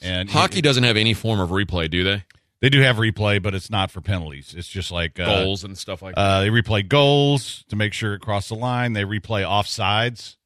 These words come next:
Speaker 2: Okay.
Speaker 1: Uh, which, which I'm not a fan of because they can, they can re-, they can run the whole play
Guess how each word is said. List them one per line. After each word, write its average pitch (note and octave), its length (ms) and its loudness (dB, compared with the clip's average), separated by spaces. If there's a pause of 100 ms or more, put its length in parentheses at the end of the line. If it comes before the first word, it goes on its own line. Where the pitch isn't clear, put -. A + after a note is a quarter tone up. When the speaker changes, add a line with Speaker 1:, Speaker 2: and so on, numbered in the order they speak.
(720)
Speaker 2:
Okay. F2 260 -6 (100)
Speaker 1:
Uh, F#2 500 0
which, F#2+ 460 -8 (300)
which A2 180 2
I'm F3 220 4
not D3+ 200 4
a A2 60 2
fan B2+ 340 2
of C3+ 380 0 (300)
because B2 280 4
they D3 140 6
can, C#3 380 0
they C3+ 140 4
can B2+ 460 -2
re-, C3 320 0
they C#3 160 2
can C3 160 0
run D#3 240 4
the D3+ 80 2
whole C#3+ 180 2
play A#2 500 2